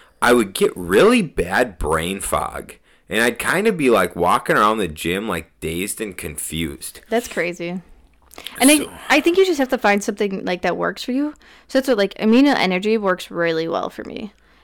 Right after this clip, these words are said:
Speaker 2: And I could take it in the morning or in the afternoons whenever we work out. But I usually, um, I kinda coast it. Um, so I don't drink it,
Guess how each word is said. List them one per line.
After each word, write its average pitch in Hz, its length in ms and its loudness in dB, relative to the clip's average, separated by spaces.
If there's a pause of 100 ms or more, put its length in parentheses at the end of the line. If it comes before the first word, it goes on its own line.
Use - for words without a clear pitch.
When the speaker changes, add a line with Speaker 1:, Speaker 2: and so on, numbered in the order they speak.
(100)
Speaker 2:
And 202 160 0
I 208 100 4
could 208 180 -2
take 196 160 0
it 180 80 -2
in 175 100 -2
the 170 80 -6
morning 175 480 -2
or 175 120 -6
in 175 80 -4
the 170 80 -6
afternoons 170 720 -8
whenever 170 260 -8
we 170 140 -8
work 95 260 -8
out. 78 240 -8 (440)
But 226 180 4
I 220 240 4
usually, 226 800 -2 (340)
um, 196 520 -4 (720)
I 220 80 2
kinda 247 240 0
coast - 420 -8
it. 277 240 -6 (920)
Um, 202 580 0
so - 160 -4
I 214 80 4
don't 220 800 -2 (1000)
drink 202 280 0
it, 202 200 -2